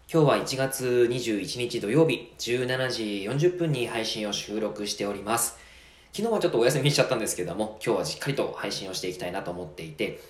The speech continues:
えっと、この前のですね、一億円の話をした時にコメントをいろいろといただいていますので、またね、あの、明日、明後日ぐらいにご紹介できたらなと思うんですけども、今日はですね、えー、ダイエッ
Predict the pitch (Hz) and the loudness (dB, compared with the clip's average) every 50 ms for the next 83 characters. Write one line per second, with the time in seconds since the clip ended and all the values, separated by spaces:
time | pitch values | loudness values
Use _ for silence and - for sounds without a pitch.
0 | - - _ - 120 120 - 120 113 110 113 175 208 233 247 254 240 - 117 107 | -20 -14 _ -4 -4 0 2 2 2 4 4 2 2 2 0 0 0 0 0 0
1 | 104 - 226 226 208 175 - - 160 165 160 165 170 170 160 156 156 151 143 123 | 0 -2 -2 -4 -4 -4 -2 0 2 2 2 2 0 0 2 0 0 2 0 0
2 | 139 - - - 135 113 101 - 110 101 - - - 90 85 107 113 107 - - | 0 0 0 2 2 0 2 0 0 -2 -2 -4 -6 -8 -6 -6 -6 -6 -8 -12
3 | - - - 120 131 135 131 131 - 131 123 117 117 - 120 123 120 123 123 117 | -18 -14 -6 -4 -2 -2 -2 0 0 2 2 0 0 0 2 2 2 4 4 2
4 | 113 123 113 107 110 - 110 110 110 110 - 90 80 76 76 98 92 - - - | 4 4 2 2 2 0 -2 -2 -2 -4 -4 -6 -6 -4 -2 -2 -2 -4 -6 -10
5 | - - - 151 160 156 151 156 151 151 - 104 107 101 185 90 85 82 - - | -8 -6 -2 0 2 2 2 2 2 0 -4 -6 -6 -6 -6 -6 -6 -6 -8 -8
6 | - - - - - - 117 117 117 113 113 113 113 113 110 110 107 - - - | -6 -6 -6 -6 -4 -2 -2 0 0 0 -2 -2 -2 0 0 -2 -2 -4 -8 -8
7 | 123 - - 113 110 98 85 78 85 80 - - - - - - - - 92 107 | -8 -6 -2 0 0 0 0 -4 -8 -12 -14 -18 -20 -20 -20 -18 -12 -4 -2 0
8 | 98 98 95 95 92 92 92 - - 90 87 87 107 104 90 92 87 90 92 92 | 0 0 -2 -4 -4 -4 -6 -6 -6 -6 -4 -2 -2 -2 -2 -2 -6 -6 -6 -8
9 | 90 85 78 76 - - 85 82 87 107 113 95 - - - - - _ - - | -8 -8 -6 -6 -6 -6 -8 -6 -4 -2 -2 -4 -4 -8 -14 -20 -18 _ 2 4
10 | 220 180 135 - 90 87 87 90 90 98 92 90 85 - - - - - - - | 6 6 6 4 2 -2 -4 -6 -6 -6 -6 -6 -6 -8 -14 -20 -20 -20 -20 -16
11 | - - 95 95 92 87 87 123 151 202 214 196 175 147 - | -12 -10 -8 -6 -6 -6 -2 0 0 2 2 2 0 0 0